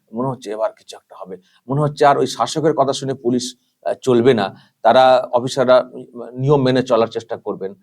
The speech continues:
আহ, সুতরাং এবার মনে হচ্ছে রাজ্যের একটু মঙ্গল হবে। কোথায়? মঙ্গল থেকে বুধ, বৃহস্পতি সব দিনের পর দিন চলে যাচ্ছে, তো কোথায়?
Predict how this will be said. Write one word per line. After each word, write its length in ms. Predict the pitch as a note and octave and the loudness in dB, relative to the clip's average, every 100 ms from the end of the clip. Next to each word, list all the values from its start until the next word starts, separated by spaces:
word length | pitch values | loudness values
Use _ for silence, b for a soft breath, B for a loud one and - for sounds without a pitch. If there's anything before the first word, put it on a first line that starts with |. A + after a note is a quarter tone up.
| _ _ _ | _ _ _
আহ, 100 | C#2 | -14
সুতরাং 320 | - A2+ A#2 A2+ | -10 -8 -4 -4
এবার 220 | A2+ G#2+ G2+ | -2 -2 -2
মনে 140 | G2+ | -6
হচ্ছে 240 | G2 G2+ | -8 -4
রাজ্যের 360 | F2+ F2+ E2+ G2 - _ _ _ | -2 -2 -2 -6 -6 _ _ _
একটু 240 | B2 - A2+ | -20 -6 -4
মঙ্গল 340 | F#2+ G2 F2+ | -2 -2 -4
হবে। 200 | F2 E2+ - _ - | -6 -12 -20 _ -6
কোথায়? 300 | - D3 F#2+ C#2+ _ _ _ _ _ _ _ _ _ _ - | -4 -4 -8 -10 _ _ _ _ _ _ _ _ _ _ -6
মঙ্গল 420 | A#2 C3+ C#3+ C#3+ | -2 2 2 2
থেকে 180 | D3+ C#3+ | 2 2
বুধ, 280 | A2+ C#3 C3+ | 2 0 2
বৃহস্পতি 540 | A#2 C3+ C3+ D3 D3+ | 2 0 0 0 0
সব 160 | D#3 C3+ | 0 -2
দিনের 200 | C3 C#3 | -2 -2
পর 140 | D3 | 0
দিন 240 | B2 C3 D3 | 0 -2 -2
চলে 200 | D3 D3 | 0 4
যাচ্ছে, 280 | C#3+ - D3 | 2 0 -8
তো 160 | - C#3+ | -2 -2
কোথায়? 420 | D3 D3 F#3 | -2 -4 -4